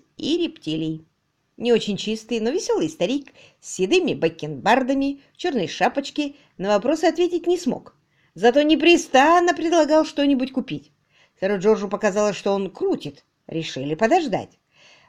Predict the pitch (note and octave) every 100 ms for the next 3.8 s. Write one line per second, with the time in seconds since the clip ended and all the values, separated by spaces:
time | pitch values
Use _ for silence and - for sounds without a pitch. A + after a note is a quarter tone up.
0 | - G#3 - G3 F#3+ F#3+ G#3+ D#4+ E4+ D#4+
1 | D4 D4+ D4+ C#4+ - D4+ D4+ C#4+ A#3+ A3
2 | A#3 A#3+ A3 G#3+ G3+ G#3+ G3+ F#3 F#3 F3+
3 | G3+ - E3 D#3 E3 E3+ E3+